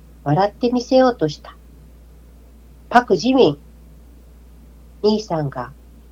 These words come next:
もう一度僕を呼んだ。兄さんは心配していたのだった。「僕、大丈夫です。」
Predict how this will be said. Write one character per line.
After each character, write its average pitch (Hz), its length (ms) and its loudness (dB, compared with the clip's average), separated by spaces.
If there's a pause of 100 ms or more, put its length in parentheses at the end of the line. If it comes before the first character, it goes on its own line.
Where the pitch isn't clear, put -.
(160)
も 156 140 2
う 156 60 0
一 156 200 -10
度 165 140 -2
僕 202 220 -2
を 151 120 2
呼 131 160 -8
ん 127 80 -12
だ。 139 180 -16 (1400)
兄 190 200 0
さ 165 220 0
ん 147 80 -2
は 139 80 -4
心 175 320 -6
配 202 240 -2
し - 80 -18
て 202 180 -6
い 208 80 -8
た 220 140 2
の 196 120 0
だ 156 120 -4
っ 147 60 -6 (120)
た。 - 160 -18 (1080)
「僕、 175 380 -6 (500)
大 185 220 4
丈 247 180 0
夫 220 160 -4
で 175 160 -2
す。」 - 220 -14